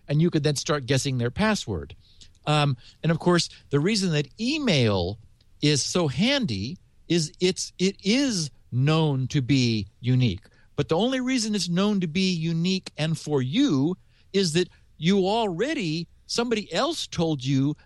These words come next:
that there was already a John Doe at yahoo dot com. That's why you had to go John Doe two oh four eight or something to get a unique version of John Doe. So that's it. So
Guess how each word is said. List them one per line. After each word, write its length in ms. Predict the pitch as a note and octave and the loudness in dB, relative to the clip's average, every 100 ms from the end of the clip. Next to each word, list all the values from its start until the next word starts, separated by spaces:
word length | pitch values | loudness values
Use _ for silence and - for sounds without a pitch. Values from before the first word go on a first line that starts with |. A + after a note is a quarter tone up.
| - | -4
that 200 | C#3+ D#3+ - - | -2 -2 -10 -6
there 200 | A#2+ D#3+ | 0 0
was 260 | C#3 E3 D#3 | 0 -2 -2
already 440 | C#3 D#3+ E3 D#3 D3 | -2 -2 -2 -2 -4
a 40 | |
John 460 | B2+ B2+ D3+ D3 C#3+ | -4 -4 -2 -2 0
Doe 380 | C#3+ C#3+ C3 C3+ | 0 0 -2 -4
at 140 | C3 | -4
yahoo 480 | B2+ C3 B2+ B2 C3 | -2 0 0 2 0
dot 300 | A2 A#2+ A2+ | 0 -2 -2
com. 440 | - A#2+ G2 G#2 D#3+ - | -2 -2 0 -2 -4 -6
That's 220 | - D#3 | -4 -2
why 80 | E3 | 0
you 220 | C#3+ E3+ | 0 2
had 140 | F#3+ D#3+ | 2 2
to 60 | |
go 280 | D3+ D#3 D3 - - | 0 0 0 -4 -10
John 380 | G#2+ D3+ E3+ E3 | -2 0 2 2
Doe 400 | D#3+ D3+ C#3+ C#3 - - | 0 0 0 -2 -8 -8
two 220 | - E3+ | 0 2
oh 120 | D3 | 2
four 340 | D3 - D3 D#3 | 0 0 0 2
eight 320 | A#3 B2 - - | 0 -2 -10 -8
or 100 | A2 | -6
something 540 | A2+ G#2+ F#2+ F2+ B2 - - - | -2 -4 -4 -6 -6 -10 -18 -6
to 100 | - C#3 | -2 -2
get 200 | - D#3 - | 0 -2 0
a 80 | C#3+ | 0
unique 720 | C3+ B2+ C#3 D#3 A3 G3 - - _ A2 | 0 0 0 2 2 -2 -8 -18 _ -4
version 500 | A#2+ A#3 F#3 C#3+ C3+ | 0 2 0 -2 -4
of 140 | C3+ | -4
John 380 | C3 C#3+ C3+ C#3+ | -2 -2 0 0
Doe. 440 | A#3 A#3 G2+ D#2 - - - - | 0 0 -2 -6 -16 -20 -20 -16
So 420 | - F#3+ F3+ E3 - - - | -2 0 2 0 -6 -20 -8
that's 400 | G#2+ G#3 C#4 - | -2 0 0 0
it. 140 | F3 E3 B2 | 0 -2 -6
So 320 | C#3 F3 D#3+ | -2 0 0